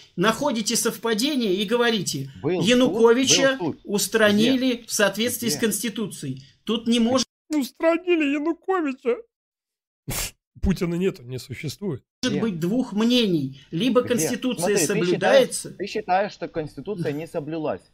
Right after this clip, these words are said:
Speaker 2: Где был суд? Где
Speaker 1: Хорошо,
Speaker 2: суд? В
Speaker 1: я
Speaker 2: России
Speaker 1: тогда,
Speaker 2: был?
Speaker 1: я, чтобы вас
Speaker 2: Россия
Speaker 1: успокоить,
Speaker 2: каким, каким
Speaker 1: я,
Speaker 2: хуем
Speaker 1: чтобы
Speaker 2: Россия
Speaker 1: вас,
Speaker 2: решает, что в Украине,
Speaker 1: чтобы вас
Speaker 2: какая там
Speaker 1: успокоить.
Speaker 2: Конституция?
Speaker 3: О, классика. Каким хуем решает Россия, Украина?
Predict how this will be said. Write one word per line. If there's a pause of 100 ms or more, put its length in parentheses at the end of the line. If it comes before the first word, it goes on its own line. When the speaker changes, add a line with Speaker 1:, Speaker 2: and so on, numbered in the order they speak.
(100)
Speaker 2:
Где
был
суд?
Где
Speaker 1:
Хорошо,
Speaker 2:
суд?
В
Speaker 1:
я
Speaker 2:
России
Speaker 1:
тогда,
Speaker 2:
был? (220)
Speaker 1:
я,
чтобы
вас
Speaker 2:
Россия
Speaker 1:
успокоить,
Speaker 2:
каким, (140)
каким
Speaker 1:
я,
Speaker 2:
хуем
Speaker 1:
чтобы
Speaker 2:
Россия
Speaker 1:
вас,
Speaker 2:
решает, (140)
что
в
Украине,
Speaker 1:
чтобы
вас
Speaker 2:
какая
там
Speaker 1:
успокоить.
Speaker 2:
Конституция?
Speaker 3:
О, (100)
классика. (840)
Каким
хуем
решает
Россия,
Украина?